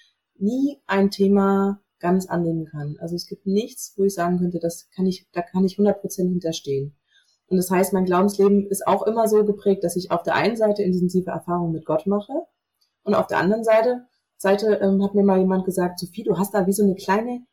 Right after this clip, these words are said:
piepsige Stimme, ähm, in deinem Hinterkopf, die dann immer noch sagt,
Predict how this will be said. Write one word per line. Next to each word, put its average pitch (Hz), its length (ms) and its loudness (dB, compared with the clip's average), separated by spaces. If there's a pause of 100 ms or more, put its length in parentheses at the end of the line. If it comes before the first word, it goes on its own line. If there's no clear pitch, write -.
(160)
piepsige 320 360 -4
Stimme, 226 580 0 (180)
ähm, 196 580 0 (560)
in 202 140 4
deinem 185 200 4
Hinterkopf, 208 540 0
die 202 100 -2
dann 190 140 0
immer 214 200 2
noch 214 140 0
sagt, 208 340 -2